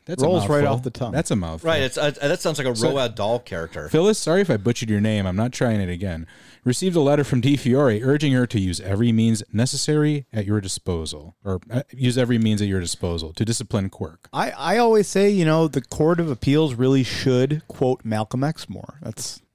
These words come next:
Speaker 2: that's what I'm thinking.
Speaker 1: So, yeah.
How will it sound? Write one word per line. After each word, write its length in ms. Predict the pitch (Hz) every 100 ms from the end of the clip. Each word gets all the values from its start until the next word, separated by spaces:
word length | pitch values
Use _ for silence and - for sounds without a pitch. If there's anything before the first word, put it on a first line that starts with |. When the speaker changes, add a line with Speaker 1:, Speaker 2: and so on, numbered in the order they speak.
| _ -
Speaker 2:
that's 200 | 113 117
what 100 | 117
I'm 120 | 120
thinking. 400 | 139 - 90 101 _ _ - - _ - - - - - - -
Speaker 1:
So, 380 | - 131 131 127 - - - - - _ _ -
yeah. 340 | 113 135 120